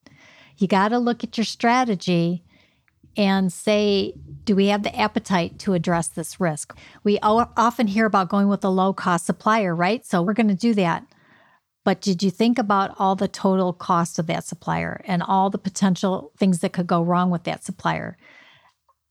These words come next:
outside of just going for that business on the piece price?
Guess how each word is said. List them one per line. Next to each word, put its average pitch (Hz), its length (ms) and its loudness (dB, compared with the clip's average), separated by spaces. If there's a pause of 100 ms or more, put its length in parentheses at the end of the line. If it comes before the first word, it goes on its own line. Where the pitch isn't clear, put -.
outside 226 460 2
of 202 120 -2
just 220 220 -4
going 208 300 2
for 190 140 -4
that 175 240 0
business 190 400 -2
on 180 340 0 (320)
the 175 80 -4
piece - 260 -2
price? - 420 -10